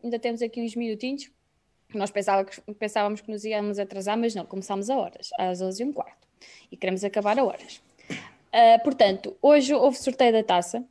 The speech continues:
O Benfica já sabe todo o percurso que pode apanhar até ao, à, à f-, meia-final, à final. Não sei se vocês querem falar mais alguma coisa do jogo dois, peço desculpa, se estar a interromper-vos. Não?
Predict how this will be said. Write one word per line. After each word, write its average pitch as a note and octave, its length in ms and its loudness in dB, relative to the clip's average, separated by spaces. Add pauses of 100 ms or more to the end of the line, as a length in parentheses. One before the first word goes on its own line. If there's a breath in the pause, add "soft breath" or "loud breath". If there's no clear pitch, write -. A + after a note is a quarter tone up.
(540 soft breath)
O G#3+ 60 -4
Benfica A3+ 380 -2
já A3 160 4
sabe G#3+ 340 0
todo D4+ 260 2
o - 20 0
percurso A3+ 800 -6
que G#3+ 160 -2
pode G3+ 280 0
apanhar G3+ 420 -4
até F#3 300 -2
ao, F#3 320 0 (840)
à, G3 240 -4 (240)
à F#3+ 120 -2
f-, - 180 -18
meia-final, F#3+ 460 -4
à A#3 60 -2
final. G#3 340 -8 (360 soft breath)
Não A3+ 100 0
sei B3+ 120 2
se B3+ 80 -4
vocês A#3+ 220 0
querem G3 180 0
falar F#3+ 320 2
mais F#3+ 180 0
alguma F#3+ 180 2
coisa F#3+ 160 -4
do F#3 40 -8
jogo F#3 160 -4
dois, G3 140 -6
peço G3 200 -6
desculpa, G#3 300 -12
se C4 80 -20
estar - 140 -2
a F#3+ 60 2
interromper-vos. F#3+ 460 -6 (1080 loud breath)
Não? A#3+ 200 -2